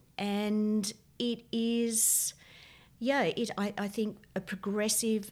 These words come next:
design culture, if a city can lay claim to one, they have to be able to back it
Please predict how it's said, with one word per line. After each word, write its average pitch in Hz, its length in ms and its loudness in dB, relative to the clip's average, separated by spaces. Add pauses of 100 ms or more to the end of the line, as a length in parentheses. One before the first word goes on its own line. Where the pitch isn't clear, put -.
(120)
design 175 520 0
culture, 196 720 -6
if 175 140 -4
a 180 40 -2
city 185 320 0
can 170 200 -6
lay 160 140 -6
claim 170 520 -4
to 202 180 -6
one, - 440 -12 (520)
they 196 140 0
have 220 420 -4
to 247 80 -4
be 208 160 -2
able 175 200 -4
to 165 80 0
back - 440 -8
it 170 100 -2